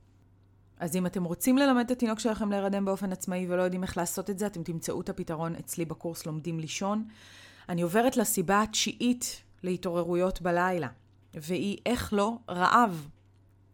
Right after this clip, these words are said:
כשהתינוק שלנו מתעורר בלילה, הוא, הוא בטוח רעב, נכון? זה בדרך כלל הדבר הראשון שיקפוץ לנו לראש, וגם רוב הסיכויים שאם ניתן לו בקבוק, אז הוא יירגע ויחזור לישון וירדם לי על הבקבוק. זה נכון, אוכל זה דבר מנחם ומרגיע,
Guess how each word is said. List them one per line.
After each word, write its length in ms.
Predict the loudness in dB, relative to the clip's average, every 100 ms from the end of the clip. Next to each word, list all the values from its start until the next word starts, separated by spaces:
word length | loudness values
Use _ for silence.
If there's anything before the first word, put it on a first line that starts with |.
| _ _ _ _ -20 -20 -20 -20 -20 -2
כשהתינוק 400 | 0 2 0 4
שלנו 260 | 4 4
מתעורר 320 | 2 2 2
בלילה, 480 | 2 4 4 4 4
הוא, 240 | 2 -2 -6
הוא 120 | -8
בטוח 420 | -6 0 2 2
רעב, 300 | 0 -2 -2 -6
נכון? 420 | -4 2 2 2
זה 320 | 0 -2 0 0
בדרך 280 | 0 0
כלל 160 | 0 0
הדבר 280 | 2 0 0
הראשון 320 | 0 -2 -4
שיקפוץ 420 | -6 -6 -6 -4
לנו 240 | -4 -4 -4
לראש, 340 | 0 2 0 -4 -20 -14 0
וגם 300 | 2 4 4
רוב 240 | 6 6
הסיכויים 500 | 4 0 4 4 4
שאם 200 | 2 2
ניתן 260 | 2 2 2
לו 100 | 2
בקבוק, 380 | 0 0 2 2
אז 120 | 2
הוא 80 | 2
יירגע 320 | 2 4 6
ויחזור 360 | 6 4 4 4
לישון 340 | 4 2 2 2
וירדם 420 | 0 0 0 2
לי 80 | 2
על 80 | 2
הבקבוק. 560 | 0 -4 -4 -4 -12 -20 _
זה 180 | -4 0
נכון, 460 | 0 4 4 4 -2 -14 _ _ _ -2
אוכל 280 | -2 0 -2
זה 200 | 0 -2
דבר 300 | 2 2 2
מנחם 480 | -2 -4 -4 -4 -2
ומרגיע, 500 | -2 -2 0 0